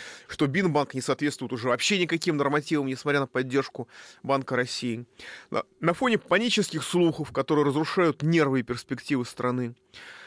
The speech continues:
повторюсь, шокированное общественное мнение, то есть мы с вами, просто не замечаем некоторые крайне значимые события. А, например, э, совсем незамеченным прошёл отзыв в начале октября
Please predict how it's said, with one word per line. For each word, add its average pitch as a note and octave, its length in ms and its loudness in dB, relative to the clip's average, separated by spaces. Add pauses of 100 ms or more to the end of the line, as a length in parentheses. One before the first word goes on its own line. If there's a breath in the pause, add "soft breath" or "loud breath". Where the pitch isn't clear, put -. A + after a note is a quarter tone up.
(120 loud breath)
повторюсь, A3 680 0
шокированное F3+ 760 2
общественное D#3 480 0
мнение, G#3 280 0
то D3+ 120 0
есть C3 140 -4
мы D#3 120 4
с - 120 -4
вами, G#3+ 360 2 (300 loud breath)
просто A3+ 440 2
не G#3+ 300 4
замечаем D3+ 840 2 (440 soft breath)
некоторые G#3 600 4
крайне F3 540 2
значимые A#2 580 -2
события. - 520 -8 (1080 loud breath)
А, A#2 160 0
например, A#3+ 640 2
э, E3+ 220 4
совсем G#3+ 360 0
незамеченным G3 800 2
прошёл A#3+ 480 -2
отзыв C#3 460 0
в - 20 -10
начале C#3+ 420 2
октября A3+ 540 0